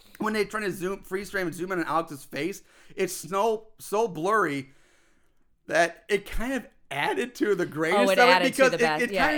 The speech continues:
Speaker 1: reminded me of
Speaker 2: did.
Speaker 1: that, you know, that, that, that jumps, famous jump scare at the end of Friday thirteenth where
Speaker 2: Oh,
Speaker 1: Jason pops
Speaker 2: yeah.
Speaker 1: out, out of the con-, the lake.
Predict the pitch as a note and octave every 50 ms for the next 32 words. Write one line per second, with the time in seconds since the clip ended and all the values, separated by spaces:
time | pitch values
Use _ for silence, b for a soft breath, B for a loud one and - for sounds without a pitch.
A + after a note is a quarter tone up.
0 | D4+ - C4 B3 - - G3+ F#3+ F3 F#3+ G3 F#3+ F3+ F3+ E3 D3 D#3 F3 C#3+ A#2+
1 | - - D3 D3+ D3+ C#3+ B2+ D3 C3+ B2+ C3+ E3 F3 E3+ E3+ - - - F#3 F3
2 | D#3+ - E3 D#3 C#3+ D3+ D#3+ C#3+ C#3 C#3+ C#3+ - - C#3 C#3 C3 D3 B2 - C#3+
3 | B2 C3 B2 - G3 G#3 A3 G#3+ G3 F3 D3+ D3 E3 D#3 F#3 F3 E3 D3 C#3 C#3
4 | C#3+ C#3 C3+ C3+ - C#3 C3+ C#3 C3 C3+ C#3 C3 C3+ C3+ C#3 C#3+ C3+ _